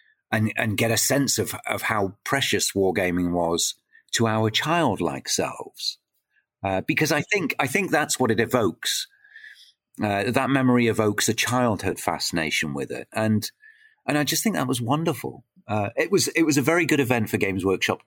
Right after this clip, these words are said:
t-, to run. Uh, I really praise them for running that event. I tot-, I so enjoyed the event. Uh, and, but I can see why they want, <laughs> might not wanna do more because, you know, I defected.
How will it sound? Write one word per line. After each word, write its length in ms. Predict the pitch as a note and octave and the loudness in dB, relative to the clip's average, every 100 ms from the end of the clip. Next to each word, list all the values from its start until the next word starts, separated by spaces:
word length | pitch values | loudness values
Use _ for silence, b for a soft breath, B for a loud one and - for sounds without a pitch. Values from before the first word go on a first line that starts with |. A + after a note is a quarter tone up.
| - | -16
t-, 120 | - _ - | -16 _ -4
to 100 | F#2+ | 0
run. 320 | F2+ D2 B1+ b b - | 0 -2 -6 b b -4
Uh, 40 | |
I 200 | F#2+ F#2+ G2+ A#2+ | -2 0 0 2
really 260 | C3 B2 | 4 4
praise 460 | A2 G2+ F#2+ F#2+ E2+ | 2 0 2 2 0
them 200 | D#2+ D#2+ | -2 -2
for 120 | E2+ | -2
running 260 | E2 D#2 D#2+ | 0 -2 -2
that 160 | D#2 | -2
event. 180 | D#2 E2 | -2 -4
I 120 | F#2+ - | -4 -4
tot-, 360 | - A#2 A2+ B2 - | -4 0 0 2 0
I 100 | A2 | 0
so 460 | - - - B2 G#2+ | 0 0 0 2 2
enjoyed 440 | F#2+ F2+ F2+ E2 | 2 0 0 -2
the 80 | - | -6
event. 320 | - - - _ B B B B B B | -8 -10 -10 _ B B B B B B
Uh, 460 | G2 F#2 F2+ F2+ F2 _ _ _ - | -4 -2 -2 -2 -4 _ _ _ 0
and, 380 | A#2 A#2 A2+ - - | 4 4 4 0 -4
but 180 | - - | 0 2
I 120 | E3 | 2
can 160 | - D3+ | 2 2
see 260 | - E3+ | 4 4
why 160 | B2+ C3+ | 4 4
they 140 | C3 | 4
want, 300 | B2+ A#2+ C3 | 4 4 2
<laughs> 120 | A#2+ C#3 | 0 0
might 80 | |
not 160 | C#3 A#2+ | 2 2
wanna 260 | D#3 B2 B2+ | 4 4 4
do 160 | A#2 | 4
more 300 | A2+ B2+ F2+ | 4 4 2
because, 480 | F2 A2 C#3 B2+ - b b b b b b b b _ _ | 0 2 2 2 -2 b b b b b b b b _ _
you 80 | A#2 | 0
know, 160 | C#3+ B2 | 2 2
I 80 | C3 | 2
defected. 560 | B2 C3+ D#3 - - | 0 0 -2 -4 -6